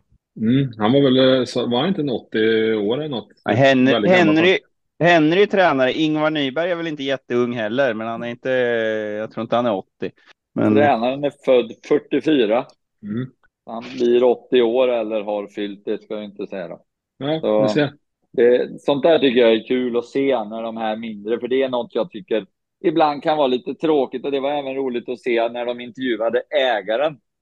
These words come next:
Speaker 3: till, eh, pepperhästarna där, eh, Tina Dale Brauti, eh, är det, va? Eller tänker jag rätt?
Speaker 2: Mm.
Speaker 3: Eh,
Speaker 2: Ja, hon är
Speaker 3: och
Speaker 2: uppfödare i alla fall, va? Ja.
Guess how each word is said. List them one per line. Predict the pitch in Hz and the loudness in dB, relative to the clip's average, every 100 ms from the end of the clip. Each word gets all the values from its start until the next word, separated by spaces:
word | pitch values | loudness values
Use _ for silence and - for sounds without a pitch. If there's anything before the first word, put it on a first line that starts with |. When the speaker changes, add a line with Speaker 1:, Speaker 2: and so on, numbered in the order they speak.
| _ _ _ - | _ _ _ 0
Speaker 3:
till, | 135 117 117 | 2 2 2
eh, | 117 117 117 - | 4 4 0 0
pepperhästarna | 131 - 101 104 101 - 110 113 | -2 -2 -6 -6 -8 -10 -4 -2
där, | 107 95 90 _ _ _ _ - | 0 -2 -6 _ _ _ _ -4
eh, | 110 110 | 0 0
Tina | 101 127 117 110 110 110 107 | -2 -4 -2 0 0 2 -2
Dale | 101 110 107 | -2 -2 -2
Brauti, | 107 117 104 - - 135 127 _ _ - | -2 -2 -2 -6 -4 -4 -4 _ _ -14
eh, | 113 113 113 110 110 110 - - 104 | -10 -8 -8 -8 -8 -10 -10 -2 0
är | 87 | 0
det, | |
va? | 87 101 104 _ - | 0 0 -2 _ -16
Eller | - 95 | -10 -10
tänker | - 104 - | -8 -6 0
jag | 107 | 0
rätt? | 110 - | 0 0
Speaker 2:
Mm. | 107 107 - _ _ _ - 107 | 2 2 -2 _ _ _ -2 2
Speaker 3:
Eh, | 104 | 4
Speaker 2:
Ja, | 104 107 135 | 6 4 4
hon | 135 | 4
är | |
Speaker 3:
och | 135 | 2
Speaker 2:
uppfödare | - - 131 143 170 156 | -2 -6 -2 0 2 2
i | |
alla | 143 127 | 2 0
fall, | - - | -2 -2
va? | 50 - | -2 0
Ja. | 120 143 | 0 -2